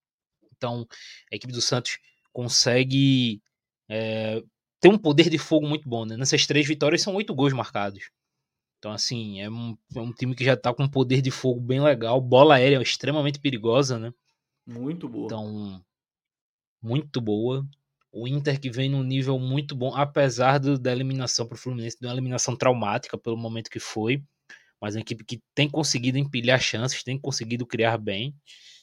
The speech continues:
Speaker 1: Então, bora lá que tem coisa pra falar.
Speaker 2: É, tem, tem bastante coisa e quero começar justamente pela arrancada do Santos aí com, com o Marcelo Fernandes, porque, é, ele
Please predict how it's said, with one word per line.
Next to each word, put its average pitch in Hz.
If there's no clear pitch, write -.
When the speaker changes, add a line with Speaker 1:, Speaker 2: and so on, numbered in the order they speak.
Speaker 1:
Então, 110
bora 113
lá 110
que -
tem 143
coisa 139
pra 139
falar. 104
Speaker 2:
É, 127
tem, 170
tem 190
bastante 196
coisa 214
e 190
quero 226
começar 190
justamente 175
pela 151
arrancada 139
do 131
Santos 147
aí 127
com, 123
com -
o -
Marcelo 123
Fernandes, 139
porque, 143
é, 123
ele 214